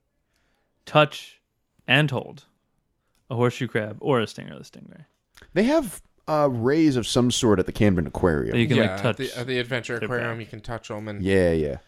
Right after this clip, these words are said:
Speaker 2: I'll
Speaker 1: I
Speaker 2: go with that, 'cause that was cool.
Speaker 1: Yeah, I used to pick up horseshoe crabs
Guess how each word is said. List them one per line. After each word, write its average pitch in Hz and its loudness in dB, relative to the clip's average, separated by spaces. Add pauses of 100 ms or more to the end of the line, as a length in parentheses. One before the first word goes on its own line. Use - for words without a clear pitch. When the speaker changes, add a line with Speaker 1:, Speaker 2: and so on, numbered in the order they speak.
(500)
Speaker 2:
I'll 359 2
Speaker 1:
I - 2
Speaker 2:
go 415 2
with 320 -2
that, 113 2
'cause 220 -6
that 359 0
was 262 -2
cool. - -6
Speaker 1:
Yeah, 143 2
I 147 4
used 202 2
to - -4
pick 131 -2
up 123 -4 (180)
horseshoe 123 -10
crabs 107 -8